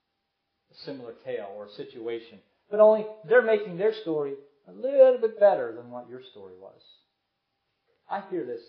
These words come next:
every single day at work. Every single day. And quite often, I have certain people that I know that are gonna do this, so I really,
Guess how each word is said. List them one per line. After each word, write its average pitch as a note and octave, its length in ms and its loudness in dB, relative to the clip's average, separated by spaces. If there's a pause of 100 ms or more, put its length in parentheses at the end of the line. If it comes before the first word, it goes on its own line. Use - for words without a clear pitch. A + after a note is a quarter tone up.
(140)
every D#3 340 -16
single D3 340 -18
day C3+ 200 -10
at A#2+ 100 -16
work. C#3+ 240 -14 (1120)
Every F3+ 400 -8
single D#3+ 380 -12
day. D3 240 -12 (1160)
And G3 140 -10
quite A#3+ 180 4
often, G3+ 480 6 (600)
I D3 100 -8
have D3+ 200 -6
certain E3 280 -6
people D#3+ 260 -4
that B2 120 -4
I D3+ 180 0
know F3+ 220 4
that C3 120 -4
are B2 80 0
gonna C3+ 220 -8
do E3 180 -4
this, C#3 220 -8
so F3 80 -6
I F3 100 -2
really, F3+ 400 -6